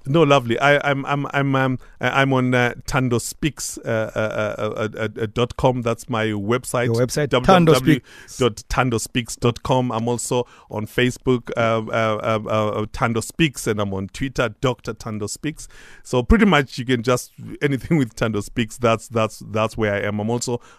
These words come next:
Speaker 1: on LinkedIn as well. You just put, uh, uh, uh, uh, Doctor Thando Sibanda, uh, pretty much come out there. Yeah.
Speaker 2: I have two sets of bad news for you.
Speaker 1: Yeah.
Speaker 2: One is that time is up. The other one is that you're coming back soon.
Speaker 1: Oh, lovely,
Speaker 2: I,
Speaker 1: lovely.
Speaker 2: I can't give you good news, but you're gonna have to come back soon.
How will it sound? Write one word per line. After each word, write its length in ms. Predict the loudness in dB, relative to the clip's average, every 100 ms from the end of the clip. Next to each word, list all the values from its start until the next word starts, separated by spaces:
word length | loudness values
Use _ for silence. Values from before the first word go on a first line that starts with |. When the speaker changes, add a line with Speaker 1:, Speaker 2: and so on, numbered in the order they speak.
| -4
Speaker 1:
on 240 | 0 2
LinkedIn 380 | 2 0 2 2
as 160 | 2 2
well. 260 | 4 4
You 60 | -2
just 300 | -6 -8 -6
put, 260 | -8 -4
uh, 40 | -4 -2 -4
uh, 160 | -6 -6
uh, 200 | -8 -8
uh, 200 | -10 -10
Doctor 260 | -10 -8 -8
Thando 300 | -6 -4 -4
Sibanda, 420 | -6 -8 -6 -8 -10 -16 -2
uh, 140 | 0
pretty 220 | 0 -2 -4
much 220 | -4 -6
come 200 | -6 -6
out 140 | -10 -14
there. 140 | -16 -16 -20
Yeah. 80 | -20 _
Speaker 2:
I 100 | 6
have 200 | 6 6
two 140 | 4 6
sets 200 | 8 6
of 140 | 6
bad 200 | 4 6
news 220 | 4 2
for 140 | -2 -4
you. 220 | -4 -8 -20 _
Speaker 1:
Yeah. 80 | -10 2
Speaker 2:
One 300 | 6 6 6
is 80 | 2
that 180 | 2
time 220 | 4 4 6
is 100 | 6
up. 240 | 6 2
The 140 | -2
other 180 | 0 2
one 120 | 2
is 60 | 2
that 140 | 0
you're 80 | 0
coming 240 | 0 0 0
back 220 | -2 -4
soon. 260 | -6 -8 -12 -6
Speaker 1:
Oh, 100 | -2
lovely, 540 | 2 2 0 0 -8 -4
Speaker 2:
I, 40 |
Speaker 1:
lovely. 340 | 0 0 0 0
Speaker 2:
I 80 | 2
can't 260 | 6 6
give 120 | 6 4
you 60 |
good 200 | 6 4
news, 140 | 4 4
but 120 | 4
you're 80 | 6
gonna 200 | 6 6
have 140 | 4
to 60 | 4
come 200 | 4 4
back 200 | 2 0
soon. 220 | -2